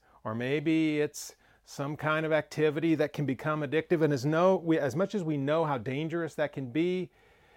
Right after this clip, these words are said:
and we may have jumped in and out of that even during this time because it gave us a few minutes of feeling a little better. And so Peter is saying to them, "Listen, don't go down that road, because this is a time when you need your mind to be as sharp as it can be,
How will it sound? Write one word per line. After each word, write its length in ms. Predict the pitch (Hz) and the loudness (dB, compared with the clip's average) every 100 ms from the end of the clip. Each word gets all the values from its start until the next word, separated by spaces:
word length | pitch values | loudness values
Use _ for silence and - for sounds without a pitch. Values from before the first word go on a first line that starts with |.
| _ - | _ -8
and 160 | 123 | -4
we 80 | 151 | -2
may 160 | 170 151 | 0 0
have 100 | 110 | 0
jumped 280 | 135 127 | -4 -2
in 200 | 147 170 | -4 -2
and 140 | 156 139 | -4 -2
out 160 | 147 | 0
of 80 | 151 | 0
that 160 | 147 143 | 0 -2
even 340 | 175 202 226 | -4 -4 -2
during 240 | 202 185 156 | 0 -2 -2
this 220 | 175 - | -6 -6
time 260 | 151 139 135 | -6 -4 -6
because 400 | - 170 165 143 | -8 -6 -6 -4
it 80 | |
gave 220 | 135 147 151 | -2 -2 -2
us 180 | 147 | -6
a 60 | 131 | -10
few 460 | - 127 147 160 156 | -10 -4 -2 -2 -2
minutes 500 | 156 170 156 - 139 | -6 -6 -8 -8 -10
of 160 | 123 | -10
feeling 460 | - - 160 165 156 | -10 -8 -6 -6 -6
a 40 | |
little 200 | 151 151 | -4 -4
better. 320 | 135 165 147 | -2 0 0
And 120 | 131 120 | -4 -4
so 160 | 139 | -4
Peter 360 | 127 180 196 202 | -4 -6 -4 -4
is 100 | - | -4
saying 360 | - 160 160 | -6 -4 -4
to 40 | 139 | -6
them, 260 | 160 151 | -6 -4
"Listen, 440 | 151 180 - 131 101 _ - _ _ _ _ - | -4 -4 -4 -6 -6 _ -20 _ _ _ _ 0
don't 200 | 175 214 | 2 6
go 160 | 220 | 6
down 180 | 208 180 | 6 2
that 140 | 170 | 0
road, 280 | 165 175 160 | 2 4 4
because 300 | 139 156 131 107 110 | 0 -2 -4 -4 -2
this 240 | 196 262 | -2 -2
is 100 | 214 | -4
a 80 | 196 | -4
time 400 | - 190 190 175 | -2 0 0 -2
when 160 | 131 | -4
you 180 | 127 196 | -4 -2
need 320 | 202 175 170 | 0 0 0
your 140 | 127 170 | -2 -2
mind 500 | 151 147 143 123 110 | -2 -4 -4 -6 -8
to 40 | |
be 300 | 104 127 139 | -6 -6 -6
as 180 | - 104 | -8 -14
sharp 640 | - - 160 170 190 185 - | -14 -8 -2 -2 -2 -6 -10
as 240 | 135 117 | -10 -8
it 160 | 147 - | -10 -10
can 200 | 135 117 | -12 -6
be, 400 | 123 139 101 | -4 -4 -4